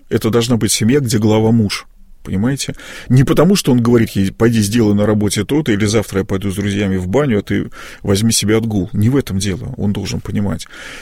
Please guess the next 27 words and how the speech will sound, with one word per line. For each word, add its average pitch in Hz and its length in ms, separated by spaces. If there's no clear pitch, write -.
А, 90 340
а - 140
потому 107 340
что, 156 400
если 123 380
он 127 100
в - 80
какой-то 117 380
момент 110 240
скажет: 98 480
"Ты 104 120
знаешь, 139 300
вот, 101 220
э, 104 300
там 90 200
у - 220
нас 101 180
беда 110 320
с - 60
сыном, 90 400
ты 113 80
ему 110 120
подарила, 113 600
э, 87 200
там, 92 280
э, - 580
телефон, 107 520